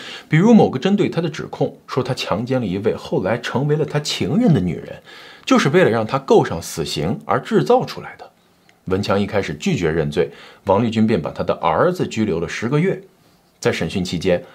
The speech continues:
王立军还指使手下对文强刑讯逼供。包括文强最出名的那个鱼塘藏钱的事儿，香港一家报纸啊就披露，其实是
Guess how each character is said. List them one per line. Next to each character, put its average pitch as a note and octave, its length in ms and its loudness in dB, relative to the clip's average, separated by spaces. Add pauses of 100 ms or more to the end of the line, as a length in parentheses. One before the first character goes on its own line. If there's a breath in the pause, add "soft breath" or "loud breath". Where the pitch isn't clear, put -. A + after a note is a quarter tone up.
(120)
王 F#2 160 0
立 F#2+ 100 0
军 F#2+ 140 -4
还 F#2 120 -6
指 G2+ 180 -2
使 G#2+ 160 -4
手 - 240 -6
下 F2 180 -4
对 E2+ 160 -4
文 E2 180 -2
强 D2+ 220 -6
刑 F#2+ 320 -4
讯 - 360 -4
逼 C#3 120 2
供。 - 300 0 (920 loud breath)
包 B3 120 4
括 B3+ 140 4
文 G#2 120 0
强 G#2 160 -2
最 G#2+ 140 -4
出 - 160 -4
名 F2 160 0
的 F#2 80 -4
那 F#2 120 -2
个 - 100 -4
鱼 F#2 180 -2
塘 F2+ 260 -2
藏 A2 300 0
钱 E2 220 -4
的 A2+ 80 0
事 - 120 -2
儿， - 140 -4 (180 soft breath)
香 A#2+ 280 2
港 F2 180 2
一 E2+ 60 -6
家 G2 120 0
报 F#2 280 2
纸 - 160 -10
啊 - 220 -8
就 F2 100 -6
披 - 240 -6
露， F2 160 -2
其 - 200 -8
实 C#3 160 -2
是 G#2 140 -4